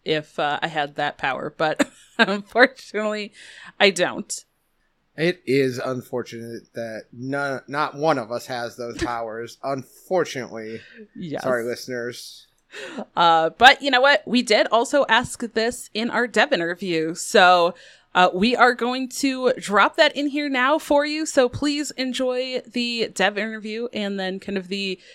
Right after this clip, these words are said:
Speaker 1: talking about past, you know, time, time frames. Uh, then we'll come back in a little bit to our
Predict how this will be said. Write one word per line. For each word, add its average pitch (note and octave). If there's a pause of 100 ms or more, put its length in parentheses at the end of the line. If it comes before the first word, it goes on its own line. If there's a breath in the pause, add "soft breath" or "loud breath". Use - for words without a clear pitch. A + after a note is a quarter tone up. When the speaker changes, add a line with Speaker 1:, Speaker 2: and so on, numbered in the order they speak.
(120 soft breath)
Speaker 1:
talking F#3+
about F3+ (220)
past, - (360)
you F3
know, D3+
time, E3+ (100)
time E3+
frames. E3+ (420 loud breath)
Uh, F3 (140)
then F#3
we'll G3+ (100)
come A#3
back A#3
in B3
a B3
little B3
bit C4
to C4
our C4